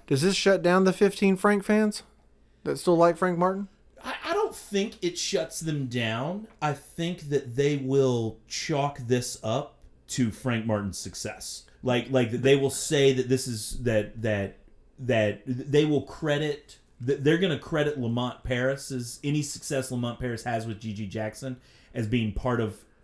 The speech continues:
Speaker 2: as Frank Martin's team.
Speaker 1: Hey, he did the legwork, and Frank did a great job over the years of doing legwork. We've always gotten in the top two, three, or four, or
Speaker 2: Yeah.
Speaker 1: five with the, the top five recruits.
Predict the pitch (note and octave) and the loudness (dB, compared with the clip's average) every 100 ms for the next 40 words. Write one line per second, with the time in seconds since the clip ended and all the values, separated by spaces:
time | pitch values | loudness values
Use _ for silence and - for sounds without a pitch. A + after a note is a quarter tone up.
0 | _ - A#2 G#2 G2 _ - C3 A#2+ A2 | _ -6 -4 -4 -12 _ -6 -4 -2 -4
1 | G2+ - A2 - - E3 C3+ A2+ _ F3 | -6 -12 -16 -16 0 6 6 4 _ 4
2 | G3 A3+ G3 D3 D3 D#3+ F3 F#3 F#3 D#3 | 6 6 8 8 8 8 8 6 6 0
3 | - A#3+ E4+ C#4+ F#3+ D3 C#3+ F3 F#3 C3 | 2 2 4 6 6 6 6 4 4 2
4 | A2 A2+ A2 A2+ A2+ G#2+ G#2+ A#2+ A2 A#2 | 4 4 2 4 2 2 2 2 2 2
5 | C#3 B2+ A2+ E3 B3+ D#4 E4 G#3 D3 C#3+ | 2 2 0 2 2 4 4 2 2 0
6 | D3 C3+ A#2+ - C#3+ - - E3+ C#3+ C3+ | 0 -2 -2 2 2 2 0 4 4 2
7 | - C#3 C3+ B2+ - C#3 B2+ - C#3 D3 | 0 4 4 4 2 4 6 6 6 8
8 | C#3+ B2+ B2 B2 G#2+ B2 A#2+ C#3 A2+ C3+ | 8 4 2 0 -2 -6 2 2 4 4
9 | B2+ A#2 A2 D#3 E3 - - | 2 2 2 4 4 0 -14